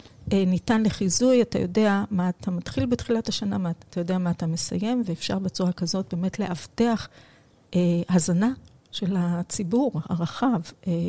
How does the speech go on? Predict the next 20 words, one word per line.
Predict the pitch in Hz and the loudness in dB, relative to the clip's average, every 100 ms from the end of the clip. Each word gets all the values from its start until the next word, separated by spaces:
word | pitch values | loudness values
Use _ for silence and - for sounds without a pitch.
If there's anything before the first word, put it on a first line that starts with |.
| 170 | -2
בעלויות | 170 165 180 196 226 | 0 2 2 0 -2
מאוד, | 208 180 | -6 -6
מאוד | 185 180 | -4 -4
נמוכות. | 175 165 - 190 - - - - - - | -4 -4 -2 -4 -4 -18 -20 -20 -20 -4
אה, | 175 175 | -2 -2
חוש-, | - 190 - - | -2 -2 -2 0
תמיד | 180 185 208 - - - - - | 0 0 -2 -8 -14 -20 -14 2
יש | 208 208 - | 4 4 4
מין, | 214 196 185 185 | 2 2 2 2
אה, | 185 185 175 - - _ - 196 | 0 0 -2 -6 -16 _ -4 2
רושם | 226 285 285 | 4 4 6
כזה | 262 208 190 | 6 6 4
שמגיעים | 208 180 170 - 170 196 202 | 4 2 2 0 -2 2 2
לחווה | 220 - - 214 | 2 0 0 2
שלנו, | - 180 156 | 2 0 -2
זה | - | -4
נראה | 180 131 | -4 -4
מאוד, | - - 214 214 | -6 -2 0 2
מאוד | 196 185 | 2 4
הייטקי, | 170 160 - 190 185 185 | 2 2 4 4 4 -2